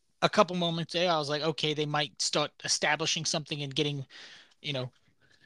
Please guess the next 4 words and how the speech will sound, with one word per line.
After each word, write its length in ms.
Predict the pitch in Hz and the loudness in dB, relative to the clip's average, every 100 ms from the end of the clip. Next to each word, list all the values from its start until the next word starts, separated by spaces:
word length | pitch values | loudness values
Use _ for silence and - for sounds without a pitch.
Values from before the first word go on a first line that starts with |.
| - - - _ _ _ _ | -20 -20 -20 _ _ _ _
pummeled," 460 | - 202 175 170 - - - - - | 4 6 8 6 2 -6 -16 -2 6
but 200 | 156 - _ - | 6 6 _ 6
they 220 | 165 156 | 6 6
didn't. 480 | 147 156 196 - | 2 2 4 2